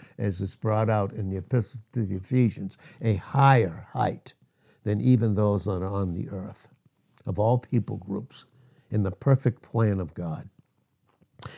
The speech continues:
And then it says this, "And things," what? "Under the earth." Many believe, and as I do, that hell's located in the center of the earth.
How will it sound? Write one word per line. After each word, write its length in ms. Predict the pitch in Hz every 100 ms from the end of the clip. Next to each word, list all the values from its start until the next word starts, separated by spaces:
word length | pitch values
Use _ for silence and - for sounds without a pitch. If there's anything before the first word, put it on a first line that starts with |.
| -
And 160 | 117 110
then 180 | 147
it 140 | 147 131
says 360 | 139 127 98
this, 340 | - 104 120 - - -
"And 300 | 123 143 139
things," 500 | - 165 170 165 - -
what? 300 | - 170 117 - _ -
"Under 340 | 170 180 135
the 260 | 95 98 -
earth." 400 | 98 90 - - _ _ _ -
Many 280 | 110 117
believe, 420 | 113 107 107 120 113
and 140 | 95
as 120 | 90
I 180 | 101 104
do, 260 | 107 123 127
that 160 | 98
hell's 340 | 98 107 113 101
located 540 | 107 107 110 117 131
in 100 | 101
the 80 | 90
center 320 | - 117 120
of 120 | 120
the 180 | 117 104
earth. 320 | 92 - -